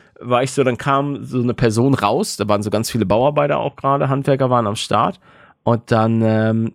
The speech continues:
kam so ein Typ raus, am, er ist am Handy und guckt mich so an. Ich guck ihn an. Er meint so, „Ah,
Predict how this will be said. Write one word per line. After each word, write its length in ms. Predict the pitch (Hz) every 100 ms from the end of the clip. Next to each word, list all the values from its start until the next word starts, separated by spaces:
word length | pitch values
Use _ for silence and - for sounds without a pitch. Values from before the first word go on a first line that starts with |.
| _
kam 180 | - 127
so 120 | 107
ein 80 | 98
Typ 280 | - 165 -
raus, 240 | 135 143
am, 160 | - 104 -
er 80 |
ist 120 | 104 -
am 120 | 104
Handy 340 | 110 160 190
und 100 | 135
guckt 200 | - -
mich 140 | 113 -
so 100 | 64
an. 320 | 101 165 180 -
Ich 100 | -
guck 240 | 127 -
ihn 160 | 135 -
an. 260 | 151 156
Er 120 | -
meint 160 | - -
so, 80 | -
„Ah, 240 | 285 311